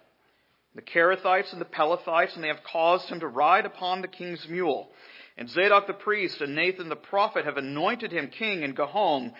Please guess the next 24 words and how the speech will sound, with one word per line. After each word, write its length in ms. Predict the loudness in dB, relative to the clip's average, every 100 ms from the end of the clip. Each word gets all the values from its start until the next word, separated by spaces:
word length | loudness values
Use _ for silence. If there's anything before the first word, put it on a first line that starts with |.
| -18 -16 0
and 100 | 8
they 80 | 8
are 120 | 8
come 300 | 4 2 4
up 260 | 2 2
from 220 | -2 0 0
thence 320 | 0 -2 -10
rejoicing, 920 | -10 -4 0 2 0 -8 -10 -12 -16
so 140 | -16 -14
that 160 | -12
the 60 | -12
city 280 | -10 -8 -4
rang 400 | 2 2 2 -4
again. 480 | -6 -8 -8 -10 -20 _ _ _ _ _ -18
This 680 | -6 -4 -4 -6 -10 -12 -14 _ -20
is 160 | -20 -14
the 100 | -10
noise 560 | -8 -8 -8 -10 -14
that 160 | -18 -18
ye 320 | -18 -16 -16
have 200 | -14 -14
heard. 420 | -8 -6 -6 -12 -20 _ _ _ _ _ _ _ _ _ _ _ _ _ _ _
And 80 | -6
also, 460 | -4 -4 -6 -10